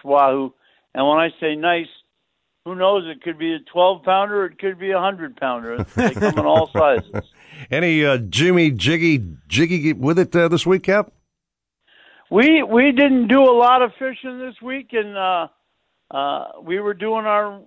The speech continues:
Speaker 1: Jimmy Jig reverse feathers, but, uh, everything was hitting the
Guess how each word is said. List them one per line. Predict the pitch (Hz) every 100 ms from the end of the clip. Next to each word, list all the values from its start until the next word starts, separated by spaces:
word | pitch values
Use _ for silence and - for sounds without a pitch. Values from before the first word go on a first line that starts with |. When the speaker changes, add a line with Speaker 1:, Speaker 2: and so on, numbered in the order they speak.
| _ _ 175
Speaker 1:
Jimmy | 208 220
Jig | 190 202 220
reverse | 202 202 208 214 - -
feathers, | 226 220 190 190 175
but, | 165 160 -
uh, | 170 160 147 - _ _ _ _
everything | - 190 214 214
was | 202 185
hitting | 220 202
the | 196